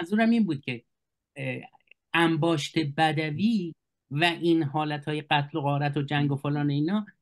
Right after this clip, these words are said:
ریشش تو خود سرمایه‌داریه، نه اینه که یه چیزی بیرون از سرمایه‌داری. منتها دو تا پروسه داره،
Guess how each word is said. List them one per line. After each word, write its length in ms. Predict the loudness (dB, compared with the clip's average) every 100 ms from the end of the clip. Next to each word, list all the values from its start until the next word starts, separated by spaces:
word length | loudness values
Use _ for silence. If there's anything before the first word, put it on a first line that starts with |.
| _
ریشش 540 | -2 2 2 2 0 0
تو 100 | -6
خود 260 | -2 0
سرمایه‌داریه، 1000 | 2 2 2 2 0 0 -2 0 -2 -4 -10 _ _ 0
نه 100 | 2
اینه 240 | 6 4
که 120 | 2
یه 160 | 0 -2
چیزی 500 | -2 -4 -4 -2 0
بیرون 400 | 2 2 2 2
از 200 | 0 -4
سرمایه‌داری. 680 | -4 -4 -4 -6 -10 -14 -20 _ _ _ _ _
منتها 360 | 2 4 4 2
دو 300 | 4 2 2
تا 160 | 0
پروسه 500 | 0 -4 -4 -6 -14
داره، 240 | -16 -18